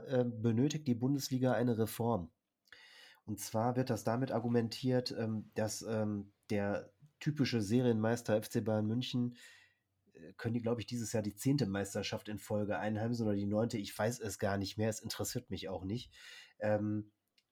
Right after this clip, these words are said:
ob es nicht besser wäre, wenn man da die Bundesliga, ähm, reformieren würde, um den Modus spannender zu gestalten. Und die haben das an einem, äh, Aspekt, ähm,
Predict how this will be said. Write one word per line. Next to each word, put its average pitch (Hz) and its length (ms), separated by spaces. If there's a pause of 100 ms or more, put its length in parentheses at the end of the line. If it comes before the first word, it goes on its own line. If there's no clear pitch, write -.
(320)
ob - 240
es 120 140
nicht 120 180
besser 123 340
wäre, 120 260
wenn 113 100
man 110 200
da 117 180
die 113 160
Bundesliga, 120 1000
ähm, 110 280
reformieren 113 720
würde, 113 240
um 120 240
den 117 160
Modus 117 520
spannender 104 580
zu - 140
gestalten. 92 600 (480)
Und 120 180
die 117 120
haben 147 120
das 135 180
an 110 120
einem, 131 400
äh, 117 320
Aspekt, 151 680
ähm, 117 520